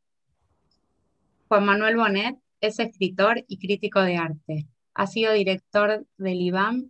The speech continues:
y del Museo Nacional Centro de Arte Reina Sofía. Ha curado exposiciones como El surrealismo entre viejo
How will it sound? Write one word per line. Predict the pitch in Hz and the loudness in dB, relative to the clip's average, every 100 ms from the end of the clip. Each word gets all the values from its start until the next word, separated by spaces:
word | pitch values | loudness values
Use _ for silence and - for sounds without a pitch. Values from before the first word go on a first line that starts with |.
| _ | _
y | 214 | -2
del | 190 180 | -2 0
Museo | 180 180 214 214 | -4 -4 -2 0
Nacional | 208 185 185 175 180 208 233 - | 0 -4 -4 -2 0 0 -4 -10
Centro | - 214 214 226 220 | -4 -2 -2 0 2
de | 202 | 2
Arte | 202 214 233 | 2 -2 -4
Reina | 214 185 185 180 | -2 0 0 -4
Sofía. | 180 180 - 165 156 147 - _ _ _ - | -8 -12 -8 -6 -4 -6 -10 _ _ _ 0
Ha | 214 208 | 0 2
curado | 220 202 214 | 2 4 2
exposiciones | 214 - 185 180 - 208 208 233 247 269 - _ | 0 -4 -6 -6 -6 0 0 0 -2 -6 -14 _
como | 190 180 175 175 | -4 0 -2 -2
El | 185 185 | -4 -6
surrealismo | - 180 180 180 202 220 240 233 240 - | -6 -4 -2 0 -2 -4 -4 -2 -4 -4
entre | 190 180 175 170 | -4 -2 -2 -2
viejo | 202 226 226 247 240 | 0 -2 -2 -2 -2